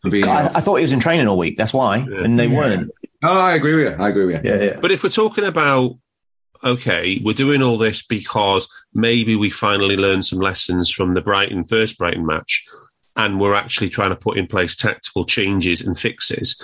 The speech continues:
Speaker 3: to try and stop some of the problems. If you look at this match objectively, you'll see that it was a fairly even game, which we probably shaded. We were unlucky to be behind for the first hour. And by the end of the match, the last twenty minutes, we were at absolute, we were as bad as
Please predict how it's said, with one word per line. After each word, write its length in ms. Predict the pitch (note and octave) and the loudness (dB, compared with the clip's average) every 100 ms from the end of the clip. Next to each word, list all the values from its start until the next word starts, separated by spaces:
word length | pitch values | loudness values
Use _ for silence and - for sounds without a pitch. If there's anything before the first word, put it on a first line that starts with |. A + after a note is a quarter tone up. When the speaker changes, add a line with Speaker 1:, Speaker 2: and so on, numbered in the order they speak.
| - | -12
Speaker 3:
to 100 | - | -6
try 160 | - F2+ | -2 -2
and 100 | F2+ | -2
stop 300 | - A2 - | -2 -4 -4
some 180 | G#2 F#2+ | -4 -4
of 20 | |
the 80 | F2+ | -2
problems. 560 | - G2+ - G2 - - - - | -2 -2 -2 -6 -6 -6 -10 -6
If 80 | - | -2
you 80 | G3 | 0
look 160 | E3 | 0
at 120 | D3 C3 | 0 -2
this 200 | B2+ A#2+ | 0 0
match 300 | G2+ - - | -2 -4 -4
objectively, 760 | A#2+ A#2 - E2+ A2 G#2 A2 - - - | -2 -4 -6 -6 -2 -2 -4 -10 -10 -4
you'll 120 | A2+ | -2
see 260 | - A#2+ A2+ | 0 0 0
that 120 | G#2 | 0
it 80 | G#2+ | -2
was 120 | G#2 | -2
a 40 | |
fairly 360 | A#2+ C#3 C3+ B2 | -2 0 2 2
even 320 | A#2 A2+ G#2+ | 2 0 0
game, 400 | G#2 G2 G2 G2 _ _ - | 0 0 -2 -6 _ _ -8
which 220 | G#2+ - | -6 -2
we 100 | G#2 | -4
probably 400 | - A2+ G2 F#2+ | -2 -2 0 -2
shaded. 380 | - G2+ G2+ G2 | 0 -2 0 0
We 80 | G2+ | 2
were 120 | G2 | 2
unlucky 320 | G2+ G#2 - | 0 -2 -4
to 100 | - | -4
be 120 | G#2 F2+ | -4 -2
behind 540 | F2+ G#2 F#2+ E2+ F#2 - _ | -2 -2 0 -2 -6 -12 _
for 60 | F#2+ | -6
the 40 | |
first 320 | F#2+ F#2+ E2+ G#2+ | -2 -2 0 0
hour. 360 | G2 F2 F2+ - - _ A2 | 0 -2 -4 -8 -20 _ -4
And 160 | G#2 | -2
by 160 | A#2 A2+ | 0 0
the 180 | A2+ A#2+ | 2 2
end 200 | D3 C3 | 2 0
of 40 | |
the 60 | F#2 | 0
match, 300 | E2 - - | -2 -2 -2
the 60 | |
last 160 | G#2 - | -2 -2
twenty 180 | G2+ G2 | -2 0
minutes, 300 | G2 G2 - | 0 -2 -2
we 100 | A2 | 0
were 180 | G#2 G#2 | 0 0
at 140 | G2 - | -4 -2
absolute, 720 | A#2+ A2+ - A#2 A2 G#2+ - _ | -2 -2 -4 0 0 -2 -6 _
we 120 | B2 B2 | 0 2
were 120 | A#2 | 0
as 100 | G#2+ | -2
bad 260 | A#2 A#2+ | -2 0
as 320 | G#2+ F#2 - | 0 -2 -4